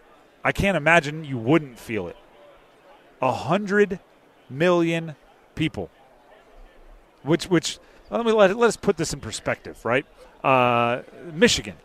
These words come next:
has one of the biggest stadiums in college football. When, when you see it on T V, they do, like, the blimp shot. It's like, "Oh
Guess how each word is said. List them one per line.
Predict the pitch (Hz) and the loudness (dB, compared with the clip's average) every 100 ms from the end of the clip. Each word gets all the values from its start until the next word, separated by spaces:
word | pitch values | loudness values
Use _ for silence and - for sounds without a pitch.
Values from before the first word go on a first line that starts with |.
| - _ _ | -20 _ _
has | - 160 131 | 0 0 2
one | 165 | 0
of | 156 | -2
the | |
biggest | 139 175 160 - | 0 0 0 -2
stadiums | - - - 170 151 131 120 120 - - - | -8 -10 -2 0 0 -2 -6 -10 -16 -20 -12
in | 135 131 | -10 -2
college | 143 127 120 | 2 2 0
football. | - 139 110 90 - - - | -2 -2 -2 -8 -12 -20 -2
When, | 156 160 160 151 | -2 -2 -8 -4
when | 151 147 147 147 | -4 -4 -10 -12
you | 180 135 | -10 -6
see | - 226 | -2 0
it | 185 | 0
on | 143 | 0
T | 110 180 190 | -4 -6 -4
V, | 190 | 0
they | 156 | 0
do, | 139 | 2
like, | 151 131 | 2 2
the | 117 | -2
blimp | 113 175 - | -4 -4 2
shot. | 190 185 147 | 4 4 2
It's | 131 117 | -6 -4
like, | 104 - 123 | -6 -4 -2
"Oh | 156 170 175 | 0 0 -2